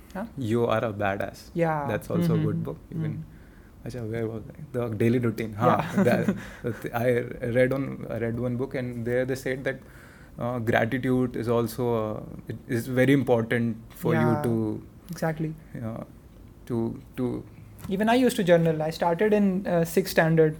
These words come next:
Speaker 1: My father got me a da-, daily diary.
Speaker 2: Mm-hmm.
Speaker 1: So I started to do that, and I did that till twelfth.
Speaker 2: <laughs>
Speaker 1: But then once I came here, I got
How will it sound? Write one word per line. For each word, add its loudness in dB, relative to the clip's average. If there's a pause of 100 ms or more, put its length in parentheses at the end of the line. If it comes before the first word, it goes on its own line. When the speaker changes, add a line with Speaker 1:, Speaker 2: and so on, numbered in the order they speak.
Speaker 1:
My -4
father 0
got 4
me 0
a 0
da-, 0 (120)
daily 4
diary. 2
Speaker 2:
Mm-hmm. 0 (420)
Speaker 1:
So 0 (520)
I 2
started 2
to 0
do 2
that, 4
and -2
I -2
did 2
that 4
till 0
twelfth. 0 (320)
Speaker 2:
<laughs> -6
Speaker 1:
But 2
then 4
once 2
I 8
came -2
here, 4
I 0
got -4